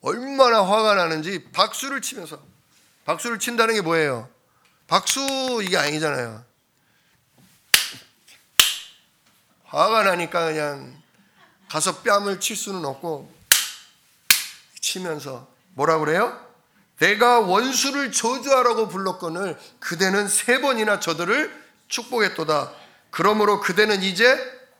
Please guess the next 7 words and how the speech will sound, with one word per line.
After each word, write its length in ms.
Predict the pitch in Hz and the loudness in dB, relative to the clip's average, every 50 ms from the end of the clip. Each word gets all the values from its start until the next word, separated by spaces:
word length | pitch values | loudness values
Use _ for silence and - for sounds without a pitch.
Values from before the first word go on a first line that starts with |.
| _ _ _ _ _ _ - | _ _ _ _ _ _ -14
그대의 420 | - 156 147 180 185 185 180 160 | -12 -6 -2 0 2 2 2 0
곳으로 720 | - 170 170 165 - 196 220 254 269 - - - - - _ _ _ _ _ _ _ _ _ _ _ _ _ _ _ _ - | 0 -2 -2 0 0 2 2 2 2 0 -6 -14 -20 -20 _ _ _ _ _ _ _ _ _ _ _ _ _ _ _ _ -6
달아나라." 600 | 131 139 151 156 143 127 117 113 113 104 110 - _ _ _ - | -4 -2 0 0 -2 -2 -8 -10 -12 -16 -18 -20 _ _ _ -2
꺼져! 320 | - 254 277 254 285 285 277 - - - - - - _ _ _ _ _ _ _ _ _ _ _ _ _ _ _ _ _ _ - | 2 2 2 4 6 6 6 6 4 -4 -12 -20 -20 _ _ _ _ _ _ _ _ _ _ _ _ _ _ _ _ _ _ -12
꺼져 300 | - 175 208 190 214 196 | -4 -2 0 0 2 0
이거예요. 520 | 160 139 127 127 120 120 123 123 - - _ _ _ _ _ _ _ _ _ _ _ _ _ _ _ _ _ _ _ | 0 -2 -6 -10 -14 -14 -18 -20 -20 -20 _ _ _ _ _ _ _ _ _ _ _ _ _ _ _ _ _ _ _
저주를 880 | - - - 127 143 147 131 147 151 143 147 147 147 143 143 147 - | -10 -8 -6 -6 -6 -6 -6 -6 -6 -6 -4 -4 -4 -6 -8 -8 -12